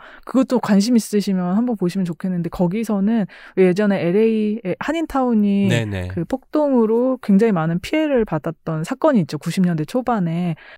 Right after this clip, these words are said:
Speaker 1: 그 흑인과 아시아인, 흑인과 백인의 이런 반감 같은
Speaker 2: 음.
Speaker 1: 게 미국 사회에서도 굉장히 뿌리가 깊어서 그 관련된 진짜 몇 세대에 걸친 얘기를 하고 있는 책이거든요. 근데 여기에서도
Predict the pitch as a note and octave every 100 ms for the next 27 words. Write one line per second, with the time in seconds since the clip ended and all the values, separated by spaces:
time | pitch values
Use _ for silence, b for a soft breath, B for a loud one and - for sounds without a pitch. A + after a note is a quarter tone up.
0 | _ - F3+ E4+ G4 F#4+ F4+ E4+ D4 -
1 | F3 - D4 C4+ G3+ D#3 D3+ _ - D#4
2 | D#4+ C#4+ A#3+ - E3 F3 E3 D3 - F3+
3 | F3+ _ - F3 E3+ D#3+ - - - F#3
4 | G#3 A3+ C#4+ F4 - B2+ C3 C3 G#3 G#3+
5 | A#3 E3 B B G#3 A3+ B3+ C#4 C4 A#3
6 | G#3 F#3 F#3 G#3+ G3+ D4 E4+ D#4 G3 -
7 | F3 E3+ G#3+ E3+ - B B B - -
8 | B3 - G3 A3 B3 A3+ G3+ F3 B B
9 | - G3+ F#3 G3 F#3 - F3 F3+ - D4+
10 | C4 A#3+ A3 E3 D#3+ G3+ D#3+ D3+ F#3+ E3+
11 | E3 E3 F#3+ C#4+ D4+ F3+ E3 B3+ C4 A#3+
12 | D#3+ D3 C#3+ G#3+ - B B B G#3+ G#3
13 | C4 D4 C4 B3+ A3+ A#3 A#3